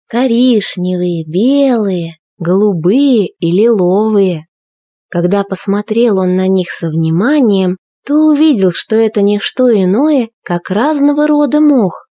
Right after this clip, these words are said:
только выше и толще обыкновенного. Министр рассказывал ему, что мох этот выписан королем за большие деньги из дальних стран, из самой глубины земного шара.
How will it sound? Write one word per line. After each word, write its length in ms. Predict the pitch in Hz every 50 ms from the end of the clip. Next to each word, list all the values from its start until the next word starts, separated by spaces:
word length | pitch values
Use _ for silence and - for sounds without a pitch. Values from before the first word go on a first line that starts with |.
| _ _ -
только 360 | 185 180 175 - - 196 185
выше 440 | 180 214 294 330 302 262 - - 226
и 80 | 254 277
толще 540 | - - 269 233 196 175 165 - - 180 180
обыкновенного. 1040 | 180 185 - - 208 214 226 240 233 214 202 190 180 165 156 156 156 147 151 147 - _ _ _ _ _ _ _ _ -
Министр 680 | 180 180 175 196 254 302 302 - - - 170 170 165
рассказывал 840 | 165 170 160 156 - - - 196 214 262 294 294 247 220 208 202
ему, 400 | 196 180 185 185 185 175 170 160 - _ _
что 280 | - - - - 165 151
мох 440 | 156 170 214 277 311 294 - -
этот 260 | 208 196 - 180 - 170
выписан 600 | 170 240 294 302 - 285 262 - 269 262 254 247
королем 520 | - 247 240 240 240 247 269 269 247 214
за 160 | 185 170 185
большие 720 | 170 175 170 165 160 - - - 220 262 294 302 302 294 262
деньги 600 | 202 214 247 262 247 226 202 190 185 180 175 175
из 140 | 170 160 -
дальних 540 | 156 170 165 180 202 220 220 220 214 214 -
стран, 600 | - - - 175 165 165 160 175 185 185 170 160 _ _ _ _
из 160 | - 165 156 -
самой 560 | - - - 175 175 196 233 254 269 269 240
глубины 680 | 208 233 233 233 190 202 208 202 196 185 190 202 208
земного 580 | 202 226 247 240 226 214 202 196 196 196 220 240
шара. 600 | - - - 214 196 185 185 196 214 208 165